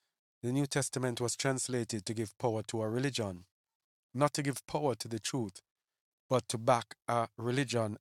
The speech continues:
and its belief. And that religion is Christianity. And for that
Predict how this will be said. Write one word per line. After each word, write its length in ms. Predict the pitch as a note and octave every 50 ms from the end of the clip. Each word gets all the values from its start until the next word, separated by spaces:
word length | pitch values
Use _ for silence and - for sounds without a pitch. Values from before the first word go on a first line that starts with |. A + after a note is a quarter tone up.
| _
and 220 | B2 A#2+ A2+ G#2+ - -
its 180 | - A2 - -
belief. 420 | - A#2+ A#2 B2 A#2 G#2+ G2 -
And 140 | - A2+ A2+
that 200 | B2 B2+ B2 A#2 -
religion 460 | B2+ B2+ B2+ C3 A#2 - A2 G#2+ G#2 -
is 140 | - G#2 -
Christianity. 840 | - - A2+ - - - A#2 A#2 A#2+ A#2 G#2+ G2 - G#2 F2+ F2 - _ _ _ _ _ - _ _ _ _ _ -
And 220 | C3 C3+ C3+ B2
for 160 | - C3 B2+
that 260 | A#2+ A#2+ C#3 D3 D3+